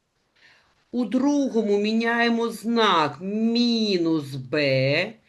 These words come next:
і тоді у дужках міняємо Д мінус С на протилежний С мінус Д.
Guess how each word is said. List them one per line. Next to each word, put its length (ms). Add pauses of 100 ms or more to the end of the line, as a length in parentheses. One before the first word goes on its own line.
(400)
і 100
тоді 300
у 100
дужках 800
міняємо 720
Д 360
мінус 360 (220)
С 340 (520)
на 220
протилежний 1200
С 420
мінус 440
Д. 300